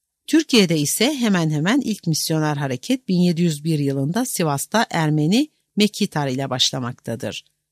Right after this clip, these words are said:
O Ermeniler arasında milli şuuru uyandırmaya çalıştı. Ermeniler arasında Katolik propagandası yüz otuz sene kadar sürdü ve nihayet Osmanlı Devleti Fransa'nın tavassutu ile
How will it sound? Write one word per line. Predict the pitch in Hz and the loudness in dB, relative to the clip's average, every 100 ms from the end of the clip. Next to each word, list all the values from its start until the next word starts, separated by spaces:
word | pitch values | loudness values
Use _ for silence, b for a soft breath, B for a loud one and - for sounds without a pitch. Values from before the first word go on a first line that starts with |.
| _ - | _ 0
O | 247 - | 0 2
Ermeniler | 185 175 170 170 170 | 2 4 2 2 2
arasında | 131 139 139 - 185 226 | 0 -2 -4 -2 0 2
milli | 185 160 165 | 2 0 -2
şuuru | - 135 170 240 | -2 -4 -4 -2
uyandırmaya | 175 147 143 135 135 131 | 0 0 0 0 -2 -2
çalıştı. | - 117 - - 113 110 _ _ _ _ _ _ _ _ _ _ _ | -4 -4 -2 -2 -6 -10 _ _ _ _ _ _ _ _ _ _ _
Ermeniler | 214 254 262 269 285 277 | 4 6 8 6 4 2
arasında | 165 156 - 151 185 320 | 0 0 0 0 0 0
Katolik | - 196 196 165 - | -2 0 0 -2 -2
propagandası | 156 147 147 147 147 151 - 285 | -4 -2 -4 -2 -2 -2 -2 0
yüz | 214 170 | 0 -2
otuz | 170 170 | -4 -4
sene | - 151 143 | -2 0 -2
kadar | - 151 214 | -2 -4 -2
sürdü | - - 147 135 226 269 | -2 0 0 2 0 0
ve | 175 | 2
nihayet | 165 160 151 165 233 | 0 0 0 -2 -2
Osmanlı | 156 - 160 151 143 139 | -6 -4 -2 -2 -2 -2
Devleti | 143 139 143 269 | -2 -2 -4 -6
Fransa'nın | - 185 175 - 156 226 | -2 0 0 -2 -4 -4
tavassutu | - 156 151 - 143 - 143 | -4 -4 -4 -6 -10 -8 -8
ile | 113 151 285 | -6 -6 -6